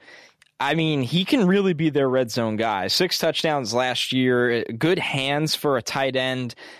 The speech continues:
I think we're gonna see the ball go his way a lot more, and I think he can be a double-digit touchdown guy in an offense that, I mean, they just pump out passing touchdowns all the time. So I thought he was pretty good last year with what he's been asked to do,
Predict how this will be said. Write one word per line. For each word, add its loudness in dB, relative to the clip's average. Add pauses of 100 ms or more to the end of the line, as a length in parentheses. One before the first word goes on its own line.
(120)
I 0
think 0
we're 4
gonna -2
see -2
the 0
ball 2
go 2
his 0
way 2 (140)
a 0
lot 2
more, 0
and 0
I -2
think -2
he -2
can 2
be 2
a 4
double-digit -2
touchdown 0
guy -2 (280)
in 0
an 2
offense 0
that, 0 (360)
I -2
mean, -4
they 2
just -6
pump -2
out -2
passing -2
touchdowns -4
all 2
the -4
time. -2
So 0 (220)
I 0
thought 2
he -2
was -2
pretty -2
good 2
last 0
year 4 (220)
with 0
what 2
he's 0
been -2
asked -2
to 2
do, 2